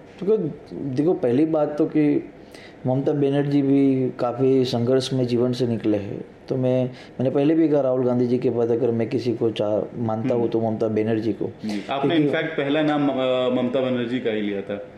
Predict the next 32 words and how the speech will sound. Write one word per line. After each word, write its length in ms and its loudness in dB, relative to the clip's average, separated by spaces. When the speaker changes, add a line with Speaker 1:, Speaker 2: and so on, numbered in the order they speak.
Speaker 1:
अभी? 220 0
Speaker 2:
बात, 300 -2
जी, 160 -2
बातचीत 280 -2
Speaker 1:
हाँ, 140 0
मैं 240 0
तो 80 0
पहले 280 2
भी 100 0
Speaker 2:
हाँ। 100 0
Speaker 1:
कहता 240 2
हूँ, 80 0
क्योंकि 220 2
Speaker 2:
हाँ। 100 2
Speaker 1:
जो 240 2
लोगों 260 2
को 100 0
मैं 160 0
पसंद 340 0
करता 300 -2
हूँ, 280 -10
राहुल 220 2
गांधी 320 2
हो, 80 4
ममता 280 0
बनर्जी 480 0
हो, 120 2
बहुत 260 -2
सारे 280 2
लोग 240 0
हैं 280 -6
Speaker 2:
जी। 220 -4